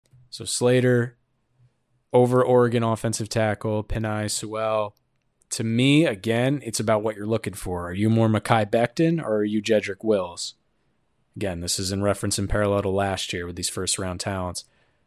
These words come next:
Mekhi Becton, six eight. You know, Jonathan Ogden can't teach that size. Long arms,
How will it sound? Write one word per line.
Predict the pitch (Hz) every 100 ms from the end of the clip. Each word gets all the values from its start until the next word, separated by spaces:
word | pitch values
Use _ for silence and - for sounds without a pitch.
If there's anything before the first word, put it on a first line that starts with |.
| _ -
Mekhi | 127 120
Becton, | 123 127 101 95
six | 113 104 110
eight. | 104 104 - _ _ _ _
You | 117
know, | 98
Jonathan | 90 101 104 104
Ogden | 98 101 98 101
can't | 92 107 95
teach | 104 98
that | 104 95
size. | - 101 98 95
Long | 104 104 101
arms, | 101 101 95